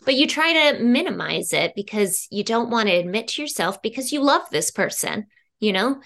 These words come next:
this is your husband. So you try to think about all the good times, the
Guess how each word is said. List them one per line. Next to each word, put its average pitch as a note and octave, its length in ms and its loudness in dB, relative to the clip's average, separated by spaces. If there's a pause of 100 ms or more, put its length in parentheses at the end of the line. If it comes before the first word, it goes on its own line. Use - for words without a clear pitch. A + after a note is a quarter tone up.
(140)
this G3 160 -2
is A#3+ 140 2
your C4 120 2
husband. A3 680 0 (220)
So - 140 -4
you G#3+ 80 2
try A#3+ 240 2
to A#3+ 80 2
think A3 180 -2
about G#3+ 340 0
all F#3 240 0
the A3 100 -4
good A#3+ 380 -6
times, D#3+ 500 -2
the G3+ 260 -2